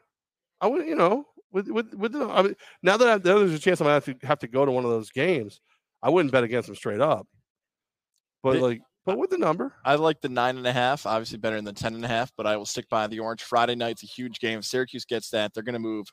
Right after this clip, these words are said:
Speaker 2: to four and oh. Wagner next week at five and oh. So a huge game for Syracuse, and it's a big week for the A C C. Like, I wish I could call this, like, the upset weekend, that there's gonna be huge upsets.
Speaker 1: I mean, you can call whatever you want.
Speaker 2: But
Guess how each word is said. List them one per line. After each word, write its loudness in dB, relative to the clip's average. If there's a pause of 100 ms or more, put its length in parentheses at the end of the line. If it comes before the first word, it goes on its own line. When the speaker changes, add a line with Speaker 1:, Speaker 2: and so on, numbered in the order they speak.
(100)
Speaker 2:
to -10
four -2
and -4
oh. -4 (340)
Wagner 2
next -4
week -10
at -8
five 0
and -8
oh. -6
So -6 (440)
a 2
huge -4
game 0
for -4
Syracuse, -2
and -4
it's -2 (220)
a -8
big -4
week -2
for -8
the 0
A 2
C -6
C. -6
Like, -14 (580)
I 6
wish 6
I 0
could 0
call 4
this, -4
like, -4
the -10
upset 2
weekend, 0
that -6
there's -8
gonna -8
be -12
huge -6
upsets. 0
Speaker 1:
I -8
mean, 6
you 2
can -4
call 4
whatever -2
you -4
want. -6
Speaker 2:
But 8